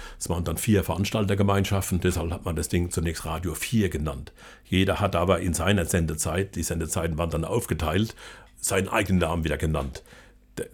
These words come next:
der Hörer, der Kunde sozusagen, wusste überhaupt nicht, was höre ich jetzt? Höre ich jetzt Radio vier? Höre ich R P R? Höre ich der linksrheinischen Rundfunk?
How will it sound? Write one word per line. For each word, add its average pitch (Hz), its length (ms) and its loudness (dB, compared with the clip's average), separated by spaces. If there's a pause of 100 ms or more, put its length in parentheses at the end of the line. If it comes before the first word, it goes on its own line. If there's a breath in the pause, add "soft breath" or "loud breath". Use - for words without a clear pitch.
der 95 140 2
Hörer, 107 300 8
der 80 100 0
Kunde 104 300 6
sozusagen, 90 560 0
wusste 120 180 6
überhaupt 98 300 2
nicht, 120 160 -2
was - 160 2
höre 147 180 4
ich - 120 -2
jetzt? 76 200 -4
Höre 107 140 4
ich - 80 0
jetzt 87 180 2
Radio 85 240 0
vier? 127 340 4
Höre 104 200 4
ich - 120 -6
R 120 140 2
P 107 140 -2
R? 131 200 -4 (140 loud breath)
Höre 113 220 6
ich 85 80 0
der 95 100 6
linksrheinischen 98 540 4
Rundfunk? 127 440 4